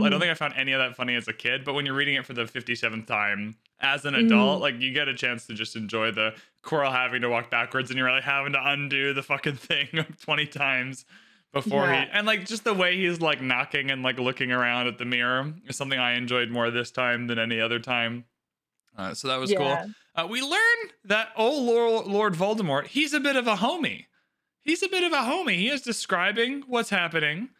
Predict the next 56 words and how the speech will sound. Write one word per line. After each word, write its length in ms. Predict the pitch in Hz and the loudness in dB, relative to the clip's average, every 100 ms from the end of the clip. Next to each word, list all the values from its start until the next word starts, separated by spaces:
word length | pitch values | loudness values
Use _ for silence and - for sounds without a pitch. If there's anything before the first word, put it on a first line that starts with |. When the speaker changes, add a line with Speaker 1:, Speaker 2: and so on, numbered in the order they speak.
| _ _ | _ _
Speaker 1:
and 140 | 147 | 0
what 120 | 156 151 | 2 2
happened 380 | 160 165 165 | 0 0 -2
to 80 | 151 | -2
Harry's 320 | 151 151 151 | 0 0 0
parents 540 | - 139 123 123 131 143 | -2 -2 0 0 -2 -4
and 80 | 135 | -2
all 100 | 131 | -2
the 100 | 123 | 0
rest. 440 | 131 180 - - _ _ _ - | -2 -2 -8 -16 _ _ _ -4
And 140 | 214 | -2
he 140 | 302 | 0
goes 180 | 302 285 | 0 0
out 120 | 262 240 | 0 2
of 60 | |
his 140 | 240 220 | 0 2
way 160 | 226 | 2
to 60 | 226 | 2
make 160 | 226 | 0
sure 140 | - 208 | 0 0
Harry 180 | 220 214 | 2 2
knows 220 | 220 208 | 0 0
his 120 | 190 | 0
dad 340 | 170 196 190 202 | 2 2 0 -2
put 100 | 208 | -2
up 140 | 196 | 0
a 60 | 165 | -2
good 200 | 196 190 | -2 -2
fight, 460 | 180 233 196 180 | -2 0 0 0
which 180 | 208 285 | -2 0
is 120 | 339 | 0
not 240 | 294 285 262 | 2 0 0
true. 260 | 294 285 | 0 2
His 140 | 175 160 | 2 4
dad 160 | 196 | 2
got 180 | 220 196 | 2 -2
fucking 340 | 208 202 190 165 | -2 0 -2 0
owned. 460 | 151 180 135 110 - _ - | 2 2 0 -2 -8 _ -4
He 80 | |
didn't 140 | 202 226 | 0 2
even 140 | 220 | 2
<laughs> 40 | - | 2
have 80 | |
his 220 | 208 156 175 | 0 0 2
wand. 480 | 180 185 120 107 - - _ _ | 2 2 -2 -6 -12 -20 _ _
Voldemort 480 | 180 220 247 226 208 | 0 2 2 2 0
shows 440 | - 190 302 254 | 2 0 0 0
up. 300 | 190 180 185 | 2 2 -2
The 60 | 170 | -4
Potters 400 | 175 170 165 160 | 0 2 2 0
got 280 | 156 180 226 | 0 0 -2
betrayed. 640 | 392 - 214 196 185 147 | -8 -2 2 2 2 -2
James, 460 | 135 190 208 208 175 | -2 0 2 0 2
Lily, 320 | 185 202 190 | 2 4 2
not 320 | 147 170 190 | 2 0 2
ready. 460 | 185 180 175 185 | 2 4 2 0